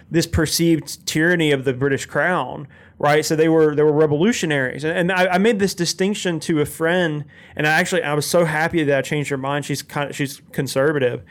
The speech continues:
And I said that, uh, the difference between a revolutionary and a terrorist is wh-, who writes the textbooks,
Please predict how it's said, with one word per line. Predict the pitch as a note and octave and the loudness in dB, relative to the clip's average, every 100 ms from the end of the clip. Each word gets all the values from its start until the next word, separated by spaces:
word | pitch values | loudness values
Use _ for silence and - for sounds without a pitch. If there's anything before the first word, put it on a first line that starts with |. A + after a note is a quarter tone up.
| - - - - | -20 -20 -20 -6
And | E3 E3 | -2 0
I | D#3+ | 0
said | D#3+ F#3+ E3+ | 2 0 2
that, | D#3+ D#3 | 2 2
uh, | D3+ C3+ | 2 2
the | C3+ | -2
difference | C#3+ D#3+ D#3+ F#3 | 0 0 0 -2
between | - F3+ - E3 D#3 | 0 -4 0 2 2
a | C#3+ | 0
revolutionary | C3+ D3 C#3+ C#3 D3+ - D3 C#3 C3+ C3 B2+ B2+ | 2 2 2 0 0 -2 -2 -2 0 0 -2 -4
and | C3+ | -4
a | B2+ | -6
terrorist | A#2+ D#3 F3+ E3 C#3 C3 B2+ - - | -2 0 4 4 4 2 -2 -10 -4
is | D3+ C#3+ C3+ B2+ - - | 0 2 2 0 -8 -10
wh-, | C3 C3+ C#3 D3 | -14 -6 -4 0
who | F3+ | 0
writes | D#3+ D#3 C#3+ | 4 2 2
the | - | -6
textbooks, | - D3+ D3 B2+ B2 - - | -2 -2 -2 -8 -8 -10 -18